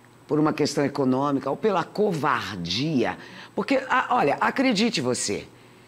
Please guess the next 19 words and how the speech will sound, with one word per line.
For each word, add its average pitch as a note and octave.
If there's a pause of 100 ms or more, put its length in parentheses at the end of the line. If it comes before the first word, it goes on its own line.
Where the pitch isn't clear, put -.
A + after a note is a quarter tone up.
(1000)
há B3+
muitas A3+
mulheres C3
que D#3+
ficam A3+
no D3+
relacionamento, B2
apesar A2+
de A#2
tudo, F#3 (520)
por B3+
nutrir A#3+
um B3
sentimento G3+
por B3
aquela D#3
pessoa D#3+
que F#3
agride. G#3+